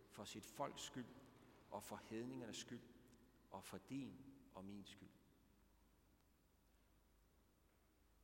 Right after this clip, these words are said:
Paulus siger, at det er som med Abraham. Han troede Gud,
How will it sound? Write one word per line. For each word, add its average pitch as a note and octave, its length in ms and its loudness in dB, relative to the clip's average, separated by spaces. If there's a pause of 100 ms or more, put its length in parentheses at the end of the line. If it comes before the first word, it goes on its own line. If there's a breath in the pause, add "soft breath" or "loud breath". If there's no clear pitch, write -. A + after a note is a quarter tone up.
(1700)
Paulus C#3 320 10
siger, D#3+ 220 12
at D#3+ 120 10
det D3 200 8
er C3 120 12
som C3+ 300 12
med C3 360 10
Abraham. C3+ 600 8 (580)
Han D#3 240 12
troede D#3+ 520 10
Gud, D3+ 280 10